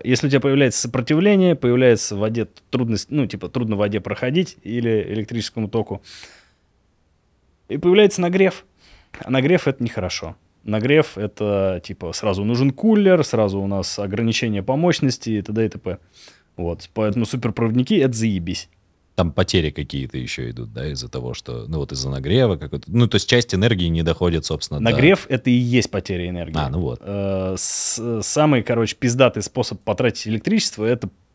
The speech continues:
Speaker 1: нагреть что-то. То есть максимальный К П Д, ты меньше всего теряешь.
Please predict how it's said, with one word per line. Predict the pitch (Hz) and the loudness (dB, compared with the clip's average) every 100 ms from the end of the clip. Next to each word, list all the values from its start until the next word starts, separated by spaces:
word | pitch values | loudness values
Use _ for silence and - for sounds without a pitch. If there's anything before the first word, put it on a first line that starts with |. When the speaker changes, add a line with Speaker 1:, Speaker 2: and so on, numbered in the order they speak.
| _ | _
Speaker 1:
нагреть | 104 107 98 85 | 0 2 2 0
что-то. | - 80 - _ _ _ _ _ _ 110 | -6 -12 -14 _ _ _ _ _ _ -8
То | |
есть | 104 | -4
максимальный | 110 107 123 123 104 92 | -2 -2 2 2 2 -2
К | 92 | -6
П | 101 | -4
Д, | 85 | -4
ты | - 90 | -6 -6
меньше | 101 92 | -4 -4
всего | - 95 | -6 -8
теряешь. | 90 85 - | -8 -8 -10